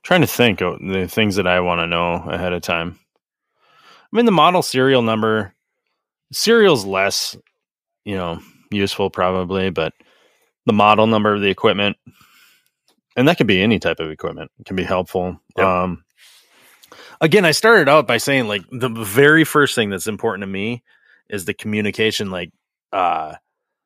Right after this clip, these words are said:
Speaker 1: where do I go? How do I get in? Who do I talk to? That kind of thing.
Speaker 2: Yep.
Speaker 1: Like, that's huge. Um, you know, like, is this an emergency? Like, for real,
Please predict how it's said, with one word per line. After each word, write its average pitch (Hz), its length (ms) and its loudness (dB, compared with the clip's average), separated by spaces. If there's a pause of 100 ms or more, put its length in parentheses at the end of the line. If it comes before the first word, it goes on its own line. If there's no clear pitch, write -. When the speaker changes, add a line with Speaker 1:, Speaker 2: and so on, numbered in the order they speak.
(160)
Speaker 1:
where 120 160 4
do 135 80 8
I 123 100 6
go? 120 480 4
How 113 120 2
do 117 100 2
I 113 60 2
get 110 180 0
in? 110 280 0
Who 107 140 -2
do 107 100 0
I 101 60 -2
talk 101 280 -4
to? 151 320 0 (180)
That 104 160 0
kind 139 160 0
of 143 80 -4
thing. 165 300 2 (220)
Speaker 2:
Yep. 101 200 -2 (300)
Speaker 1:
Like, 110 200 0
that's 139 420 0
huge. 95 800 -6 (500)
Um, 92 500 0 (1600)
you 117 140 -4
know, 107 100 -2
like, 95 220 -2 (1200)
is 147 200 4
this - 160 4
an 143 100 6
emergency? 101 560 2
Like, 92 200 -6
for 123 280 2
real, 101 520 -2